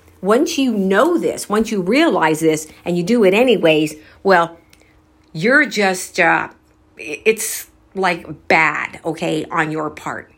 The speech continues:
It is really, really bad. So I had to throw away three items within the last, I'm gonna say within the last three years.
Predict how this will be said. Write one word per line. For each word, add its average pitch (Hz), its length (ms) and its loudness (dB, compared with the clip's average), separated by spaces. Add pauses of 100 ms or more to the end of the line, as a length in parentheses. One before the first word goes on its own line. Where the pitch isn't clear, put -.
(200)
It 185 140 0
is 175 120 2
really, 156 200 -10
really 147 200 -10
bad. - 280 -8 (2000)
So 156 500 -8 (160)
I 196 220 2
had 247 360 -4
to 190 60 -4
throw 196 260 0
away 170 280 0
three 220 600 -6
items 185 600 -4 (1300)
within 240 500 2
the 196 120 2
last, 180 720 0
I'm 202 160 2
gonna 196 160 -4
say 175 420 -2
within 175 320 -4
the 160 80 -4
last 165 320 0
three 185 260 -6
years. 170 600 -8